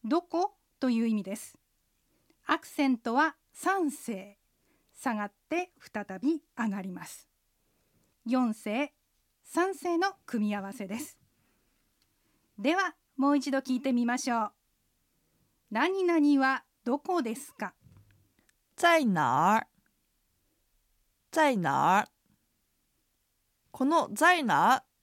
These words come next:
Speaker 2: と中国の方が言っているのが聞き取れたら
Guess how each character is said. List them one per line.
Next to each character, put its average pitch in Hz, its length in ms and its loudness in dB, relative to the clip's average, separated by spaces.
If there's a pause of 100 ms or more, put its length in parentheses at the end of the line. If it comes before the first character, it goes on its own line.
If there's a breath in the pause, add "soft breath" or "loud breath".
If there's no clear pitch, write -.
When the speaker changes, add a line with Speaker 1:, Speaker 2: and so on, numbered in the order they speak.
(120)
Speaker 2:
と 349 320 2 (480)
中 254 180 -2
国 208 80 -2
の 180 80 -2
方 170 180 -4
が 139 200 -4 (180 soft breath)
言 180 80 -6
っ - 20 -12
て 208 120 -2
い - 20 4
る 202 60 2
の 185 100 0
が 147 80 -6
聞 - 160 -16
き 196 120 -8
取 196 120 0
れ 175 80 -2
た 156 140 -4
ら 175 280 2